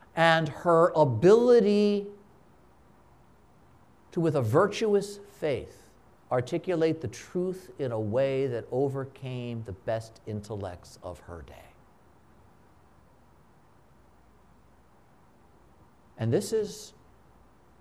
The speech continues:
some eighteen hundred years ago, maybe nineteen hundred years ago. And as we all know, women did not have many opportunities back then. And so her example is doubly remarkable, doubly heroic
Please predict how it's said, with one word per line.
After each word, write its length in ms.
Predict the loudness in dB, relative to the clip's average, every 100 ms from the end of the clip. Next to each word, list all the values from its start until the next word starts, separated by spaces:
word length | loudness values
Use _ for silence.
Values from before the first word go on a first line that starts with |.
| _ _ _ _ _ _ _
some 240 | -6 -2
eighteen 360 | -2 -4 -4 -8
hundred 420 | -6 -10 -10 -8
years 240 | -8 -8
ago, 280 | -12 -16 -20 -20 -20 _ -20 -20 _ _ _ _ -8
maybe 200 | -6 -4
nineteen 440 | -6 -6 -8 -12
hundred 280 | -10 -14 -14
years 220 | -16 -16
ago. 160 | -20 -20 -20 -20 _ -20 -20 _ _ _ -20 -20 -20 -20 -20 _ -20 -4
And 100 | 0
as 280 | 4 4 4
we 120 | 4
all 220 | 6 6
know, 420 | 6 6 4 2
women 360 | 4 6 6 4
did 140 | 4
not 180 | 6 6
have 180 | 6 4
many 260 | 0 0 0
opportunities 760 | 0 -2 -2 0 2 0 -4
back 260 | -6 -10 -12
then. 160 | -18 -18 -20 -20 _ _ _ _ _ _ _ -2
And 540 | 2 2 2 0 0
so 200 | 2 2
her 280 | 2 2 4
example 880 | 2 0 0 -2 -2 -2 0 2 2
is 340 | 2 2 0
doubly 500 | 2 4 4 4 0
remarkable, 720 | 2 0 0 0 -4 -4 -4
doubly 440 | -2 -4 -2 -4 -8
heroic 680 | -8 -6 -6 -6 -10 -20